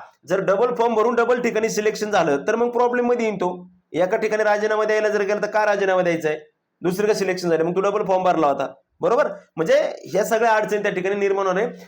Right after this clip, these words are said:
त्याच्यामुळं आजच्या ह्या चर्चासत्रातून मला एकच सांगायचं होतं फक्त, की मीरा भाईंदर असन, नवी मुंबई असन, बीड असन, ज्या, ज्या विद्यार्थ्यांचं निवड झालेली आहे, त्या सर्व विद्यार्थ्यांचं हार्दिक ऑनलाइन पोलीस अकॅडमी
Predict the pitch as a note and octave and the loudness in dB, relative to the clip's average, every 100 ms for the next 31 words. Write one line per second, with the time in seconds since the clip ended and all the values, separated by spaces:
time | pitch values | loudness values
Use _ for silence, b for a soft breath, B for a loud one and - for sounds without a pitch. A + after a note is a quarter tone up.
0 | B D#3+ D#3+ G#3+ A3 F3+ F3+ F#3 G#3 G#3 | B -4 0 2 2 2 0 0 0 0
1 | F#3+ F#3 F3+ F#3+ F#3+ F#3+ F3+ G3 G3 F#3 | -2 -2 -2 -2 -2 -4 -2 -2 0 0
2 | F3 F3+ A3+ A3+ F3+ F3 E3+ F3 E3 D#3+ | 0 0 -4 -2 -2 0 0 -2 -4 -4
3 | F#3+ G#3 B B _ A3 A#3+ B3+ - _ | -4 -4 B B _ -4 -2 -4 -10 _
4 | C3+ D3+ G#3 G3 G3 G3+ G3 F#3+ G#3 G3+ | -2 2 4 4 2 2 0 0 -4 0
5 | E3+ F#3 F#3 F#3 F#3 F3+ F#3+ E3 E3 F3+ | 0 2 2 2 2 2 -2 0 0 2
6 | F3 F3+ - - B2 D#3+ G3+ E3 F3+ F3+ | 0 -2 -6 -14 0 2 4 2 2 2
7 | F3+ D#3+ D#3+ D#3+ D#3+ F3 D#3 D#3 F3+ G#3+ | 2 0 0 0 0 -2 0 0 0 2
8 | E3+ D3 C#3 C3+ - E3+ F#3 F#3 E3+ D#3 | 0 0 -2 -4 -2 0 2 0 0 -2
9 | D3 D3 D3+ C3 B2+ D#3+ D3+ D3 C#3+ C3+ | -2 -4 -6 -6 -4 -2 0 -2 -2 -2
10 | C3 C#3+ - D#3 | -2 -2 -2 -4